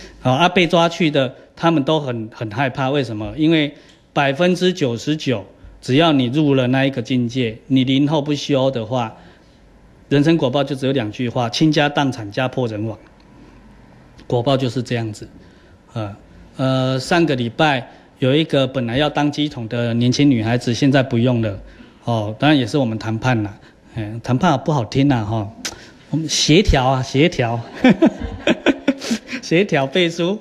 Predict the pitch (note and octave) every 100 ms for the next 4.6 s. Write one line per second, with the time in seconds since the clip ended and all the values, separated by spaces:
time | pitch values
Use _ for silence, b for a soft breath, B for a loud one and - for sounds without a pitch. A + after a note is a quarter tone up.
0 | - D3+ D3+ D3+ B2+ - F#3 D#3+ D#3 F#3
1 | B2+ B2 B B - C#3 C#3 D3+ C#3+ D3+
2 | B B _ - A#2+ A#2 A2+ B2 E3 C3+
3 | D#3 - A#2 D3 C#3+ C3 C#3 C3 A2+ G#2+
4 | G#2+ - G#2+ G#2 A2 C3